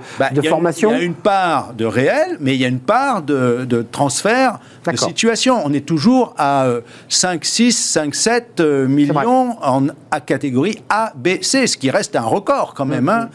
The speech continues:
Speaker 2: mm.
Speaker 1: euh,
Speaker 2: Plus
Speaker 1: de
Speaker 2: haut
Speaker 1: demandeurs
Speaker 2: qu'à
Speaker 1: d'emploi.
Speaker 2: l'arrivée d'Emmanuel Macron, si j'ai bien lu les chiffres.
Speaker 1: Pour le
Speaker 2: On est
Speaker 1: moment, oui.
Speaker 2: à peu près de cinquante mille
Speaker 1: Oui, pour le
Speaker 2: demandeurs
Speaker 1: moment,
Speaker 2: d'emploi,
Speaker 1: oui.
Speaker 2: c'est, voilà.
Speaker 1: Bon, il y a eu la crise sanitaire, mais pour le moment, oui. Donc, euh,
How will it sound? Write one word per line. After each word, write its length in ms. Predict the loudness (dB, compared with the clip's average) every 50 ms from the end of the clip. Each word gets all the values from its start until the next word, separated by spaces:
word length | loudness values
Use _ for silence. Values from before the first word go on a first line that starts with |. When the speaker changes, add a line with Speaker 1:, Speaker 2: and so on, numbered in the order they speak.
| -20 -20 -20 -10 -4
Speaker 2:
mm. 40 | -2
Speaker 1:
euh, 80 | 0
Speaker 2:
Plus 140 | 2 4 4 4
Speaker 1:
de 20 |
Speaker 2:
haut 60 | 6
Speaker 1:
demandeurs 200 | 6 4 2 2
Speaker 2:
qu'à 80 | 0 0
Speaker 1:
d'emploi. 60 | 0
Speaker 2:
l'arrivée 340 | 0 0 0 0 2 2 2
d'Emmanuel 280 | 2 4 2 2 2
Macron, 320 | 0 0 -2 -2 -4 -6 -6
si 140 | -4 0 0
j'ai 100 | 0 2
bien 120 | 2 2
lu 140 | 2 2 2
les 80 | 0
chiffres. 220 | -2 -2 -4 -2 0
Speaker 1:
Pour 100 | 0 2
le 80 | 2
Speaker 2:
On 20 | 2
est 40 | 2
Speaker 1:
moment, 340 | 2 2 2 2 2 2 4
oui. 260 | 4 4 4 2 0 -4 -4 -4
Speaker 2:
à 60 | 0
peu 120 | 2 2 0
près 200 | 2 0 -2 2
de 400 | 2 2 2 2 2 2 0 0
cinquante 240 | 0 0 0 0 0
mille 80 | 0 0
Speaker 1:
Oui, 40 |
pour 100 | 0 2 2
le 60 | 4
Speaker 2:
demandeurs 320 | 4 4 4 2 2 2
Speaker 1:
moment, 120 | 2 2 2
Speaker 2:
d'emploi, 140 | 2 2 2
Speaker 1:
oui. 80 | 2 0
Speaker 2:
c'est, 60 | 0
voilà. 160 | 0 0 0
Speaker 1:
Bon, 60 | -2 -2 -4
il 80 | -4
y 40 | -2
a 20 | 0
eu 40 |
la 120 | 0 -2 -2
crise 220 | -2 -2 -2 0 0
sanitaire, 260 | -2 0 0 0 -2
mais 120 | -2 -4
pour 120 | -2 -2 0
le 60 | 2
moment, 200 | 4 4 4 4 6
oui. 240 | 4 4 4 2
Donc, 260 | 2 0 0 0 0 0
euh, 140 | 0 0